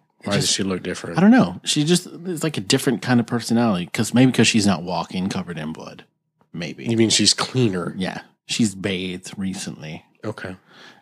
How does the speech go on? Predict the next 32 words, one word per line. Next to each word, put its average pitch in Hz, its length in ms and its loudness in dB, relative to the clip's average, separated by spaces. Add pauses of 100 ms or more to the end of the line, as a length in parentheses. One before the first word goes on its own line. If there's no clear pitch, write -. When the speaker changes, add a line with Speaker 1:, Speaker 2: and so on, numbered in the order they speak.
(320)
Speaker 1:
And 196 180 -4
Speaker 2:
I 170 80 4
like 202 280 4
this 127 180 2
scene. 104 320 -4 (100)
Speaker 1:
I 185 80 2
did 175 160 4
too. 113 160 2
I 104 80 0
like 107 160 0
Speaker 2:
I 120 60 0
like 135 200 6
Speaker 1:
Maggie. 120 60 0
Speaker 2:
Maggie 123 360 4
basically, 110 920 0 (1200)
well, 101 240 -6
I 104 160 -2 (520)
Speaker 1:
Okay, 139 140 4
if - 140 2
it's 240 160 4
two 196 180 6
months 165 300 6
later, 113 420 2 (640)
wouldn't 139 160 2
she - 100 0
be 123 120 4
showing 107 320 4
a 95 60 2
little 95 180 -2
bit, - 160 -6
you 156 160 -4
think? 190 260 -6